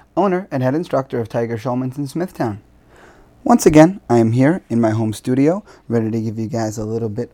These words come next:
of motivation, uh, a little bit of, uh, mental training, if you will, a little bit of an idea for us to think about and ponder,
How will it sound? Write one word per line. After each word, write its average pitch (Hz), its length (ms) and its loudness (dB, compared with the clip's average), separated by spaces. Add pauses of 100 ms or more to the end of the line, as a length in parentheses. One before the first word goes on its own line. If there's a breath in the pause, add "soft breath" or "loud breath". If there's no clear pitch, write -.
of 107 140 -12
motivation, 131 840 0 (260 loud breath)
uh, 98 160 -4
a 104 40 2
little 113 240 2
bit 110 200 -2
of, 110 240 -2
uh, 104 220 -4 (240 soft breath)
mental 131 400 4
training, 131 460 0
if 120 200 -6
you 127 160 -4
will, 190 320 -2 (240 soft breath)
a - 80 -8
little 202 280 0
bit 180 160 0
of 165 100 -4
an 156 80 0
idea 127 500 0 (220 soft breath)
for - 180 -12
us 123 140 -2
to - 140 -8
think 131 280 -4
about 117 380 -2
and 107 180 -8
ponder, 110 640 -2